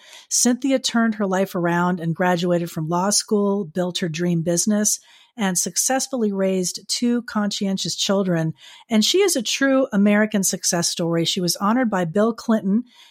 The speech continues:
at the twenty sixteen D N C, and her story and her work have been featured by Toyota She Rocks, Yoga Digest,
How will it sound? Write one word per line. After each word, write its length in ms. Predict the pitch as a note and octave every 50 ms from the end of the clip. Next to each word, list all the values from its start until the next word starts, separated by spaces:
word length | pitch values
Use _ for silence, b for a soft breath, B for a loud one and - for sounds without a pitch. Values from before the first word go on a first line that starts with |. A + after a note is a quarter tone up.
| B B
at 140 | G#3+ G3 -
the 80 | F#3+ F3
twenty 300 | - - A3 G#3+ G#3 G#3
sixteen 560 | - - G#3+ - - - - G#3+ G#3+ G3 F#3
D 160 | G3 F#3+ F#3+
N 140 | F#3 F3 E3+
C, 500 | - - - F#3 F3+ F#3+ G#3 B3+ C4+ - _ _ _ _ _
and 200 | A#3+ G#3 G3+ -
her 100 | - A3+
story 460 | G#3+ - - C#4 C#4+ D4+ F4 F4 F4
and 80 | D#4 A3
her 120 | A3 G3
work 460 | F3 F3+ A#3 D4 D4+ A3 F#3+ G3 -
have 140 | - G3+ F3
been 120 | F#3 F3+ F3
featured 460 | - - G#3+ G3 - - F#3 E3+ E3
by 280 | F3+ E3+ E3 D#3+ D#3+
Toyota 500 | D#3+ - - - F#3+ F3+ F#3 F3+ E3+ D#3+
She 240 | - - - A3+ A3+
Rocks, 500 | A3+ A#3+ A#3 A3+ A3+ A3+ A3+ - - - B B B B B B B B
Yoga 340 | F#3 F#3 G3+ A3 G#3+ G#3+ F#3
Digest, 760 | D#3+ F3+ D#3+ D#3+ F3+ F#3 E3+ - G#3 G3 G3+ G#3 G3+ - -